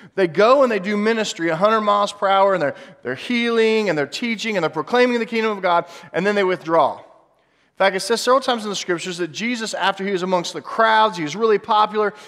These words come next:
he's amongst the crowds, and the crowds are like, "Hey, you know, Jesus is awesome," he's teaching them. It will, it will actually say in there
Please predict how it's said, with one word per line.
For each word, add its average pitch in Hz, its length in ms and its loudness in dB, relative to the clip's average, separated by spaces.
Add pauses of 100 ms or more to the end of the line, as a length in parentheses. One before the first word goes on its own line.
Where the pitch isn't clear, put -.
he's 165 140 -6
amongst 220 320 -2
the 202 80 -6
crowds, 208 580 2
and 180 60 -4
the 170 80 -6
crowds 196 240 0
are - 20 -4
like, 175 220 2
"Hey, 214 500 0 (300)
you 185 80 -6
know, 190 80 0
Jesus 202 420 -4
is 190 60 -10
awesome," 214 500 2
he's 170 220 -6
teaching 233 420 -4
them. 202 180 0 (280)
It 208 200 2
will, 233 220 2
it 208 80 2
will 226 160 4
actually 226 380 -2
say 247 260 2
in 208 80 0
there 185 240 0